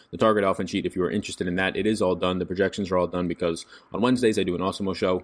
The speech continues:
and Sunday morning, so I get the projections done really early. <laughs> Um, since this was an, since this was an eleven-game slate,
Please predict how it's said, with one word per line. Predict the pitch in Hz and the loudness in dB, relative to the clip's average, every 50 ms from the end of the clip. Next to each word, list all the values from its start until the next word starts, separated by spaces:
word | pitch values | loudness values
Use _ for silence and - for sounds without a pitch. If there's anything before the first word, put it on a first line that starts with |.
| - _ - | -6 _ -6
and | 92 90 82 | -6 -4 -2
Sunday | - 95 92 | -4 -4 -2
morning, | 90 92 95 92 92 90 | -2 -2 -2 -2 -2 -4
so | - 85 82 | -4 -4 -4
I | 85 | -2
get | 87 87 - | -2 -4 -6
the | |
projections | - 92 82 95 87 - - 85 | -4 -2 -2 -2 -2 -2 -6 -8
done | - 87 82 | -6 -4 -2
really | 87 95 98 98 - | 0 0 0 2 2
early. | 98 98 95 95 90 - - - | 2 2 2 0 0 -4 -10 -20
<laughs> | - _ - | -18 _ -10
Um, | - - - - - 110 | -10 -8 -8 -6 -6 -6
since | - - 101 - | -4 -4 -4 -4
this | 92 87 - | -4 -4 -4
was | 85 - | -4 -4
an, | - 87 - - - 104 | -4 -6 -8 -8 -8 -4
since | - 131 120 120 - | 0 0 0 0 0
this | 98 95 - | -2 -2 -2
was | 90 87 87 | -2 -2 -2
an | - | -2
eleven-game | - 117 139 151 147 147 147 143 143 | -2 -2 0 0 0 0 0 0 0
slate, | - - 139 139 - | 2 0 0 0 0